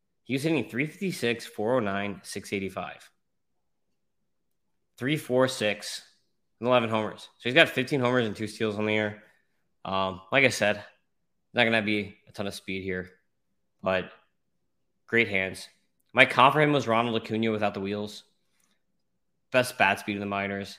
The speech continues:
Hit tool's ridiculous. Power's catching up. He's gonna be a stud. If Junior Caminero is available in any keeper or dynasty league that you are in,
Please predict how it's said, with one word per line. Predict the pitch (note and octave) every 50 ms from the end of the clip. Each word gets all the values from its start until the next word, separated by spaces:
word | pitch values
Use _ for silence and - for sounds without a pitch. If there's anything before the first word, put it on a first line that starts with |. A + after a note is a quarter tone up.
| _ _
Hit | - C3+ C3+ C3
tool's | B2+ A#2+ A2+ G#2+
ridiculous. | G#2+ G2+ G#2+ G#2 G#2+ A2 G#2+ G#2 G#2 - - - _ _ _ _ _ _
Power's | - C3 C#3 C#3 C3 B2+
catching | - - A2 G#2 A2 G#2+ G#2+
up. | G#2 G2+ F#2+ - - _ _ _ _ _ _ _ _ _ _ _ _ _ _
He's | - A2 A#2+
gonna | C3+ B2+
be | B2
a | A2
stud. | - - - A2 G#2+ A2 G#2+ A2 G#2+ - - _ _ _ _ _ _ _ _ _ _ _ _ _ _ _ _ _ _ _ _ _ _ _ _ -
If | B2 B2+ A#2+ -
Junior | - C3+ B2+ C3+ D3+
Caminero | D3+ - - C3+ C3+ C3 A#2+ A2+ A2+ A#2 A#2+ A#2+
is | A#2 A#2 A#2 - - _ _ _ _ _ -
available | A#2+ A#2 G#2 G#2+ G#2 G#2 G#2 A2+ B2 -
in | - A2 G#2+
any | - G#2 A2 A#2 A#2+ B2+ B2+ - - _ _ _ -
keeper | - A#2+ A2 - B2
or | - A2+ A2+ G#2+
dynasty | F2+ G2+ G2 G2+ G#2 - - G#2
league | G#2 G#2 G#2 G2 -
that | G2+ F#2 -
you | G2 A2+
are | B2 B2+ A2
in, | G2 F#2+ F#2 F2+